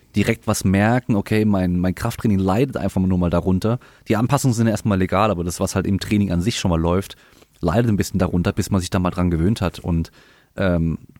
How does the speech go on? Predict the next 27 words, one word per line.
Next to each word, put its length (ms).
das, 160
das 180
siehst 180
du 60
ja 140
auch 120
bei 140
den, 320
grad 140
bei 80
den 100
guten 260
Crossfittern 480
auch, 240
was 140
die 80
für 120
Trainingsumfänge 640
fahren 280
können. 260
Da 160
würden 180
ja 80
die 100
meisten, 640
äh, 280
Kraftsportler, 800